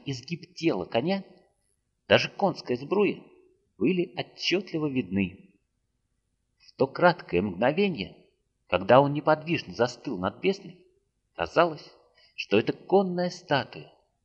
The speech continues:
отлитая из бронзы, и вершина утеса служит ей пьедесталом.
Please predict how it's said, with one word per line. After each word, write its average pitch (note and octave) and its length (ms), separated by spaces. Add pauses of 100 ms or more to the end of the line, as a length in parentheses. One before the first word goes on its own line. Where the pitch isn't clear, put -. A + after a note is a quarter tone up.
(100)
отлитая D#3 560
из - 240
бронзы, F#2+ 480 (920)
и E2+ 120
вершина D3 440
утеса - 560 (480)
служит E3 560
ей B2 180
пьедесталом. F2+ 800